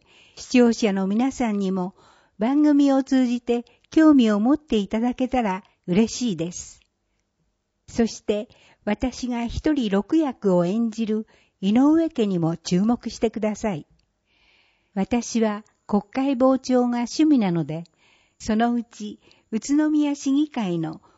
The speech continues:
本会議や委員会などを傍聴しに行きたいと思っています。写真、井上咲楽さんの顔写真です。写真終わり。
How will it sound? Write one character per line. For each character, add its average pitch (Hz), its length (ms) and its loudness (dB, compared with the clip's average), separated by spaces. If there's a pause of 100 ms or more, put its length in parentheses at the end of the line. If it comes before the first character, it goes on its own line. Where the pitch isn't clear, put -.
(140)
本 247 240 0
会 233 320 -4
議 180 160 -4
や 170 260 -10
委 220 160 -2
員 320 180 0
会 190 320 -4
な 190 160 -6
ど 175 180 -6
を 160 180 -10 (460)
傍 262 220 0
聴 277 300 -2
し 254 200 -6
に 170 280 -6
行 196 140 -12
き - 120 -14
た 247 160 -6
い 269 80 -6
と 254 160 0
思 254 180 -4
っ 254 40 -8
て - 180 -10
い 151 120 -2
ま 147 160 -6
す。 - 320 -18 (1400)
写 208 260 -4
真、 233 400 -8 (840)
井 226 140 2
上 311 380 2
咲 302 300 -6
楽 226 140 -2
さ 180 180 -8
ん 165 140 -4
の 160 160 -8 (340)
顔 247 280 -2
写 294 220 -2
真 170 320 -4
で 143 140 -18
す。 - 280 -20 (880)
写 220 240 -6
真 269 400 -4 (160)
終 202 220 -2
わ 202 60 -6
り。 175 200 -12